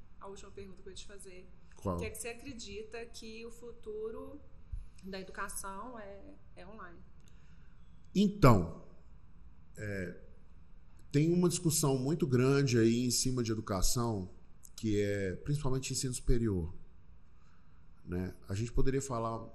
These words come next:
Speaker 2: várias horas sobre isso, é, mas vamos falar. Você tá falando de ensino superior ou educação básica?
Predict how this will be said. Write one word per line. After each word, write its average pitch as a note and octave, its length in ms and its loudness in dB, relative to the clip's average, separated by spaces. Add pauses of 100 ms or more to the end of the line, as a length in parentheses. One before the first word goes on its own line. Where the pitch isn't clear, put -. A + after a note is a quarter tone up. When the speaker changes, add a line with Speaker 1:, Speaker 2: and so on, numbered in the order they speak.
Speaker 2:
várias A#2 380 -2
horas G#2 280 0
sobre G#2 280 -2
isso, - 440 -2 (840)
é, F2 460 -2 (460)
mas A2 720 0 (920)
vamos C#3+ 320 0
falar. A#2+ 520 4
Você - 120 12
tá F3 120 12
falando E3 260 4
de D3 60 2
ensino D#3 180 2
superior E3+ 380 6
ou G#3+ 60 2
educação D#3+ 400 2
básica? F#2+ 480 -2